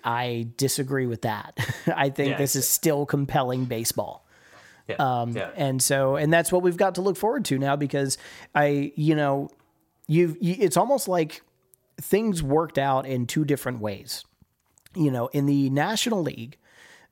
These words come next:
Speaker 1: uh, the two best teams in the National League, and I, I hear you on the Padres, but obje-, uh, to me, objectively, the, the two best teams in the National League are going to play each other to go to the World Series.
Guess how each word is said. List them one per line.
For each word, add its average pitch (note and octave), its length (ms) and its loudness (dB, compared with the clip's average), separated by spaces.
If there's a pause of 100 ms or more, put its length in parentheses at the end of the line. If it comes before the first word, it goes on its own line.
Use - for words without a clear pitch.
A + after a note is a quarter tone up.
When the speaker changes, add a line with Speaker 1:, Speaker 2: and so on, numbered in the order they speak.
Speaker 1:
uh, A#2+ 340 0
the A#2+ 120 -2
two A3+ 220 2
best D3 520 0
teams A#2+ 520 -4 (320)
in C#3+ 120 2
the C#3+ 60 2
National C#3 340 0
League, B2 260 -2
and D3 140 0
I, D3 160 2
I C#3+ 60 2
hear E3 260 2
you D#3 160 2
on C#3 80 0
the C3 60 -2
Padres, A#2+ 480 -2
but B2 240 -4 (440)
obje-, D3 600 0
uh, - 20 -6
to C#3 140 2
me, D#3+ 260 2
objectively, C3 720 -2
the, A2+ 140 -8
the B2+ 180 -6
two E3 240 0
best D3 400 0
teams C#3 320 0
in C3 80 -2
the C3 80 -2
National C3+ 440 0
League B2+ 300 0 (140)
are A#2+ 420 0 (220)
going B2+ 260 0
to B2 60 -4
play C3+ 220 -2
each A#2 200 -4
other G#2 360 -6
to C#3 100 -4
go C3 120 2
to A#2+ 60 -2
the A2 80 -6
World A2 220 -2
Series. - 440 -8